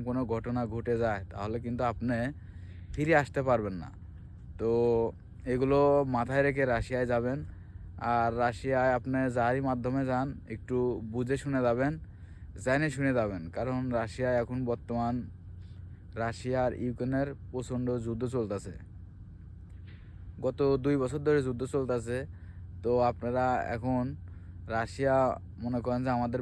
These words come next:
বাংলাদেশে যে দরিদ্রতা আছে, এই দরিদ্রতা সুযোগটা কাজে লাগিয়ে মনে করেন যে বাংলাদেশ থেকে অনেক শ্রমিক নিতেছে। এই লোভ দেখিয়ে যাওয়ার পরে মনে করেন যে যুদ্ধের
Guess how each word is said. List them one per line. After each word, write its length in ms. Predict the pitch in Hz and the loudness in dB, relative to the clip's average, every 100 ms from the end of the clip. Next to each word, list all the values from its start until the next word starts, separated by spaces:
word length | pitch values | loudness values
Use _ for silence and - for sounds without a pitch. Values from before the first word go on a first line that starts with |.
| 123 | 0
বাংলাদেশে 460 | 123 123 113 107 123 123 | 0 2 0 -2 -2 0
যে 100 | 127 127 - - 95 101 | 2 4 2 -4 -10 -2
দরিদ্রতা 500 | 127 120 117 113 120 113 | -2 0 0 2 4 2
আছে, 180 | - 127 123 | 0 0 2
এই 60 | 117 | 2
দরিদ্রতা 460 | 120 110 107 113 110 110 - - - - - | 0 0 0 2 2 -2 -6 -14 -14 -12 -6
সুযোগটা 380 | 127 120 - 127 123 | -2 -2 -2 -2 2
কাজে 240 | 120 123 120 | 4 4 4
লাগিয়ে 280 | 117 117 117 117 | 2 2 0 0
মনে 140 | 113 107 | 0 2
করেন 160 | 117 120 | 2 2
যে 60 | 123 117 | 0 0
বাংলাদেশ 340 | 113 113 107 - | 0 -2 -4 -4
থেকে 180 | 120 117 120 | -6 -2 0
অনেক 220 | 113 117 104 - - | 0 -2 -4 -10 -4
শ্রমিক 300 | 127 123 113 | 0 0 0
নিতেছে। 360 | 113 110 110 123 143 - 117 | 0 0 0 -2 -2 -4 -2
এই 60 | 117 | 2
লোভ 140 | 117 113 120 | 2 2 0
দেখিয়ে 320 | 123 135 135 139 - - - - - - - - - 92 | -2 0 -2 -2 -8 -14 -14 -14 -14 -14 -14 -12 -12 -4
যাওয়ার 280 | 110 117 120 - | 4 6 4 2
পরে 160 | 117 120 117 | 0 2 0
মনে 160 | 117 113 | -2 0
করেন 220 | 117 123 127 | 0 0 0
যে 120 | 135 143 139 - - 110 | 0 0 -2 -8 -10 -4
যুদ্ধের 320 | 123 107 127 | -4 0 0